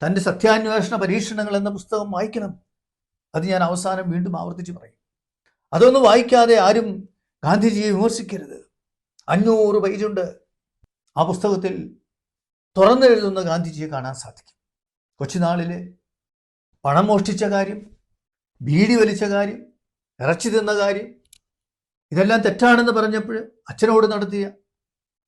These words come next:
ഏറ്റുപറച്ചിൽ, പിന്നെ ആ തെറ്റുകൾ ആവർത്തിച്ചിട്ടില്ല. പരീക്ഷയ്ക്ക് കോപ്പി അടിക്കാതിരുന്ന കാര്യം അധ്യാപകൻ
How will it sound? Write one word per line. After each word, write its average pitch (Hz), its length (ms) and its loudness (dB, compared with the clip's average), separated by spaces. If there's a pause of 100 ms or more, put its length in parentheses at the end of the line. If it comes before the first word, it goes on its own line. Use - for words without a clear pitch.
(300)
ഏറ്റുപറച്ചിൽ, 202 540 -4 (800)
പിന്നെ 233 160 6
ആ 254 80 6
തെറ്റുകൾ 269 340 2
ആവർത്തിച്ചിട്ടില്ല. 233 580 -8 (720)
പരീക്ഷയ്ക്ക് 202 520 -2
കോപ്പി 190 300 2
അടിക്കാതിരുന്ന 202 680 0
കാര്യം 196 260 -2 (680)
അധ്യാപകൻ 185 580 -2